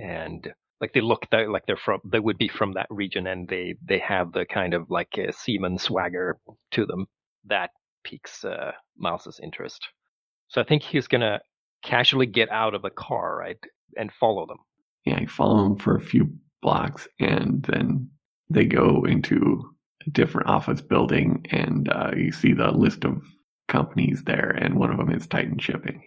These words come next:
Speaker 1: Intriguing. Is that on, like, does it state a floor number or anything like that?
Speaker 2: Yeah, in the entryway there, it has the list of different companies that are in the office building.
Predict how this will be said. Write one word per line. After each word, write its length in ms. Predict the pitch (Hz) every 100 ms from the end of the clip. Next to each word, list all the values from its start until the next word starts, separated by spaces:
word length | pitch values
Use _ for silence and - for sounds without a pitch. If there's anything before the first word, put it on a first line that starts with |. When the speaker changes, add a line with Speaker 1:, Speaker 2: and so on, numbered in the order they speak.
| _ _ _
Speaker 1:
Intriguing. 720 | 107 95 - - 123 123 - - - - - _ _ -
Is 80 |
that 180 | 104 101
on, 400 | 95 95 92 92 -
like, 300 | 87 - - 139
does 200 | - -
it 80 | - _ _
state 340 | - - 98
a 60 | -
floor 340 | - 117 113
number 400 | 110 110 117 113
or 300 | 101 - - - _ -
anything 300 | 101 - 117
like 180 | 104 -
that? 200 | 123 123 - _ _ -
Speaker 2:
Yeah, 240 | - - - _
in 140 | - -
the 340 | - - 143 - _ -
entryway 560 | - - - - 65
there, 240 | - - -
it 100 | 73
has 220 | - -
the 340 | - - 127 - _ -
list 240 | - -
of 320 | - 139 127
different 320 | - - -
companies 480 | - - - - -
that 160 | - - _ _ _
are 140 | - -
in 100 | -
the 80 |
office 360 | - - - -
building. 480 | - - - -